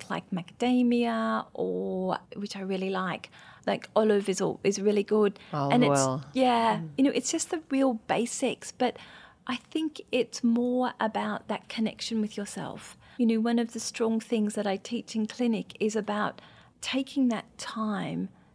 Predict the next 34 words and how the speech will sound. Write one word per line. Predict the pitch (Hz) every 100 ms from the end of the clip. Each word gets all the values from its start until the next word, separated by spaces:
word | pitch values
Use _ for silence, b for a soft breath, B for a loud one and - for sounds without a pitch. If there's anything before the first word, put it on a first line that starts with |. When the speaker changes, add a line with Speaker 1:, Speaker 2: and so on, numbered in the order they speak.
| b
Speaker 1:
to | - 226
nourish | 214 202 208 -
yourself. | 202 - 190 - - - - b b b -
And | 226
so | 233 233 -
everything | 254 269 262 269 240 226 -
is, | 220 214 - b b b
you | 220
know, | 208 196 -
from | - 240 233
the |
moment | 220 220 220 214 202 -
that | -
you | 208
sort | -
of | 214
step | - 208 -
in | 214
the | 208
door | 214 208
from | 202 208 196
work | 190 185 185 -
and | 208 196 -
going, | 202 202 202 185 -
like, | - -
having | 226 220
a | 214
boundary | - 196 202 214 214 196
to | 196
give | 208 208
yourself | 202 - 196 -
time | - 196 202 101
and | 98
space | - - 95 95 -